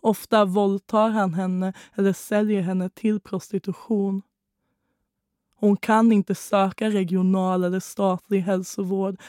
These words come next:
eller ekonomiskt bistånd, för hon talar inte engelska och hon fruktar deportation.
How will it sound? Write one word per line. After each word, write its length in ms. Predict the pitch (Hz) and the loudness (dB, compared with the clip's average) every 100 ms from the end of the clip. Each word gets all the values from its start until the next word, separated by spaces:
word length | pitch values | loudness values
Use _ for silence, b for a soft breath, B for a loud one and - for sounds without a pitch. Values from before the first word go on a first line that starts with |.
| B | B
eller 360 | - 240 240 202 | 2 4 4 0
ekonomiskt 800 | 196 - 196 202 220 202 185 - | -4 -2 2 2 2 0 -2 -6
bistånd, 680 | 190 202 185 - 226 208 202 - _ _ | -4 -2 -4 -6 -4 -4 -6 -12 _ _
för 120 | - | 0
hon 160 | 196 202 | 2 0
talar 560 | - 208 202 233 233 | 0 2 2 2 2
inte 280 | 214 190 - | 2 0 -2
engelska 720 | - 226 208 190 - - 196 - | 0 2 2 0 -6 -6 -6 -8
och 320 | _ _ - | _ _ 0
hon 80 | 202 | 0
fruktar 560 | - 214 - _ 226 202 | 2 -4 -4 _ -2 -2
deportation. 1000 | 185 - 190 - 190 - 220 202 196 | -4 -4 -8 -6 -10 -4 -2 -2 -4